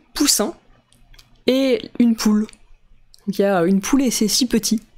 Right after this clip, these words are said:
donc, euh, sept. Euh, c-, donc il y aurait sept étoiles, mais on, à l'œil nu on n'en voit que six. Et puis, euh, pareil en Chine,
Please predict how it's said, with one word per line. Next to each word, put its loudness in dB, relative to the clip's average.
donc, -4
euh, 0
sept. -4
Euh, -2
c-, -6
donc -6
il 0
y 4
aurait 2
sept 0
étoiles, 0
mais 0
on, -4
à 2
l'œil 2
nu 0
on 0
n'en 2
voit 0
que -2
six. -4
Et 0
puis, 0
euh, 0
pareil 0
en 0
Chine, 0